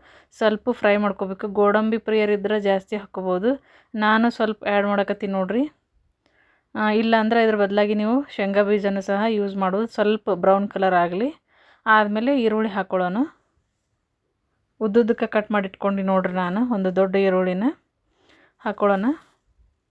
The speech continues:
ನಾವು ಉಳ್ಳಾಗಡ್ಡಿನೂ ಅಂತೀವಿ. ಸ್ವಲ್ಪ ಕರಿಬೇವು ಹಾಕೋರಿ. ಈಗ ಹಸಿ ಕರಿಬೇವು, ಕೊತ್ತಂಬರಿ ನಾನು ಆ್ಯಡ್ ಮಾಡಿಲ್ಲ, ಕೊತ್ತಂಬರಿ ಖಾಲಿಯಾಗಿತ್ತು, ಹೀಗಾಗಿ ನೀವು ಕೊತ್ತಂಬರಿ ಹಾಕೋರಿ, ಲಾಸ್ಟಿಗೆ ಚಲೋ ಆಗುತ್ತೆ.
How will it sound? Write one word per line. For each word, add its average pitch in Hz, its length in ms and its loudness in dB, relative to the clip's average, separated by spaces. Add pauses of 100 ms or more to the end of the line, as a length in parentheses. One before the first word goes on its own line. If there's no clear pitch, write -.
(120)
ನಾವು 214 280 2
ಉಳ್ಳಾಗಡ್ಡಿನೂ 196 540 0
ಅಂತೀವಿ. 180 500 -6 (1300)
ಸ್ವಲ್ಪ 214 360 2
ಕರಿಬೇವು 202 240 2
ಹಾಕೋರಿ. 190 360 -2
ಈಗ 165 100 -6 (1700)
ಹಸಿ 214 220 -2
ಕರಿಬೇವು, 190 460 0 (540)
ಕೊತ್ತಂಬರಿ 233 480 2
ನಾನು 214 240 0
ಆ್ಯಡ್ 208 200 4
ಮಾಡಿಲ್ಲ, 208 360 0
ಕೊತ್ತಂಬರಿ 220 840 0
ಖಾಲಿಯಾಗಿತ್ತು, 202 580 -2
ಹೀಗಾಗಿ 208 500 0
ನೀವು 220 140 -2
ಕೊತ್ತಂಬರಿ 214 400 -2
ಹಾಕೋರಿ, 196 340 0
ಲಾಸ್ಟಿಗೆ 190 500 0
ಚಲೋ 202 240 -4
ಆಗುತ್ತೆ. 180 320 -4